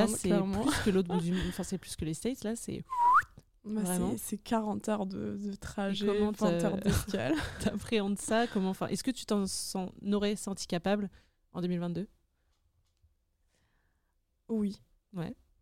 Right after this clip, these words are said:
Speaker 1: Euh, je m'en serais sentie capable. Et en même temps, là, je trouve ça beaucoup plus fort qu'on ait ce projet en commun. Euh,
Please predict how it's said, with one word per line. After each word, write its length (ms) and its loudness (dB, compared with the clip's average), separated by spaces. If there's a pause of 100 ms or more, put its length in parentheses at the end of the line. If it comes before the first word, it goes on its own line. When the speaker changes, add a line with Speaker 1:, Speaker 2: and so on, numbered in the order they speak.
(120)
Speaker 1:
Euh, 760 -4 (260)
je 140 -10
m'en 120 -6
serais 240 -4
sentie 360 -4
capable. 540 -2 (360)
Et 120 0
en 80 0
même 220 0
temps, 220 0
là, 160 2
je 100 -2
trouve 180 -8
ça 460 -6 (580)
beaucoup 360 -4
plus 640 -4 (560)
fort 420 -4
qu'on 200 -4
ait 80 0
ce 200 -4
projet 440 -2
en 100 0
commun. 380 -2 (1080)
Euh, 600 -4